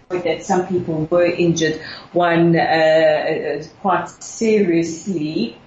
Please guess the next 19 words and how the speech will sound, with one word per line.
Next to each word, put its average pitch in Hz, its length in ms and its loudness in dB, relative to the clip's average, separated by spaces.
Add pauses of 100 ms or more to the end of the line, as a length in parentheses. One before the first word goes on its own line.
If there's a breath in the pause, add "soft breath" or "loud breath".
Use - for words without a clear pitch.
(420 loud breath)
Um, 180 560 0
we 202 140 4
had 185 320 0
one 208 320 2
incident 196 520 -4
last 185 360 0
night 185 320 -2
of 165 100 -6
a 170 60 -4
twenty-something-year-old 175 1160 -4
motorist 180 460 -2
who, 160 220 0
who 160 160 0
drove 175 320 2
his 170 260 0
car 170 280 0
into 165 200 -4
three 190 220 -4
protesters 165 800 -2